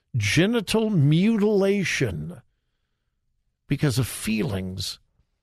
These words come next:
and a fad. Well,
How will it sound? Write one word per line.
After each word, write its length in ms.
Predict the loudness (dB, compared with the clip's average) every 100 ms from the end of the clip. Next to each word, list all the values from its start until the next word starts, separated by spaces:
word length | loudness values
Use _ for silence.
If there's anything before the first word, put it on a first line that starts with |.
| _ _ _ _ 2
and 140 | 2
a 60 | 2
fad. 580 | -2 -6 -6 -10 -16 -20 _ _ _ _ _ _ _ _ _ _ -20 -18 -16 -18 -18 -20 -20 -20 -20 _ _ _
Well, 320 | 2 2